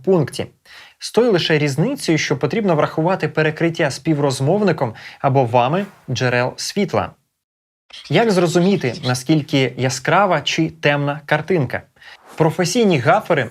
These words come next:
освітлювачі, використовують спеціальний пристрій, експонометр. Це прилад, який заміряє кількість світла на локації, і потім під нього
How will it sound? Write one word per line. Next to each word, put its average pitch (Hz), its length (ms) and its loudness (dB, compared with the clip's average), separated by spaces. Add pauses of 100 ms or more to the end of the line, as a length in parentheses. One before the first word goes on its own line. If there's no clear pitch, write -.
(100)
освітлювачі, 127 680 -2
використовують 156 760 0
спеціальний 196 520 -2
пристрій, 170 540 -2 (140)
експонометр. 139 760 -2 (420)
Це 131 140 -4
прилад, 170 440 2
який 196 260 -4
заміряє 165 460 2
кількість 151 520 -4
світла 139 280 -2
на 127 100 -2
локації, 185 680 0
і 143 40 2
потім 160 440 -2
під 127 240 -4
нього 156 400 0